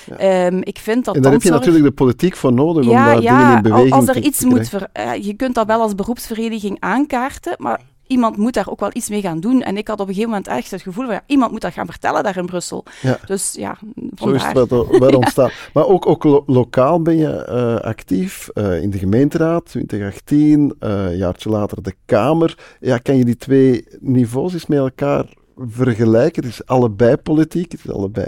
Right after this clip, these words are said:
Speaker 1: N-V A, maar, eh, het is
Speaker 2: Ja.
Speaker 1: toch anders.
Speaker 2: Het is zeker helemaal anders. Eh, alhoewel, ik vind de, de grote rode draad is toch verstandig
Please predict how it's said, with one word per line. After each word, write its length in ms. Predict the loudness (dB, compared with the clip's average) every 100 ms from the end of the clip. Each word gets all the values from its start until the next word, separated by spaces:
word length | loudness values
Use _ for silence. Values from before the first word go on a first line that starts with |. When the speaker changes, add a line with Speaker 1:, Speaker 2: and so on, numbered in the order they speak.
| -6
Speaker 1:
N-V 360 | -8 -6 -4 -4
A, 260 | -2 -4
maar, 460 | -2 -2 -2 -6 -12 -12
eh, 280 | -10 -8
het 80 | -10 -12 -18 -20 _ _
is 80 | -4
Speaker 2:
Ja. 60 | 0
Speaker 1:
toch 180 | 0 2
anders. 560 | 0 0 -4 -12 -20 _
Speaker 2:
Het 100 | -6
is 260 | -4 -4 -6
zeker 280 | -6 -6
helemaal 400 | -6 -6 -4 -6
anders. 680 | -6 -6 -4 -6 -8 -6 -6 -4
Eh, 340 | -2 0 0 -2
alhoewel, 560 | -2 -4 -2 -2 -2 -8
ik 100 | -8
vind 400 | -4 -4 -4 -12
de, 580 | -12 -8 -6 -4 -6 -10 _ _ _ _ _ _ _ _ _ _ _
de 120 | -8
grote 420 | -4 0 0 -2
rode 300 | -4 -4 -4
draad 400 | -6 -4 -2 -2
is 160 | -6 -4
toch 300 | -2 -2 -4
verstandig 720 | -10 -8 -4 -2 0 -2 -4